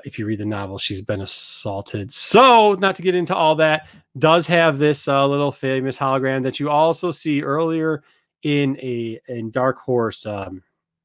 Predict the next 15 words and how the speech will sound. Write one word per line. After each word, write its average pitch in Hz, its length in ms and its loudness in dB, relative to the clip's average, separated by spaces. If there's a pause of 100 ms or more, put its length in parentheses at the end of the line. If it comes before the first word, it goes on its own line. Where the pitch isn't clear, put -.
(1120)
the 123 180 0
Dark 131 220 4
Horse 123 220 4
Star - 280 2
Wars 117 160 4
Tales 117 260 -2
seven. 160 440 4 (260)
However, 170 240 6
this 180 160 6
one 180 200 6 (220)
<laughs> - 180 -20
has 151 140 0
got 170 160 4
the 143 100 0
daughter, 139 520 4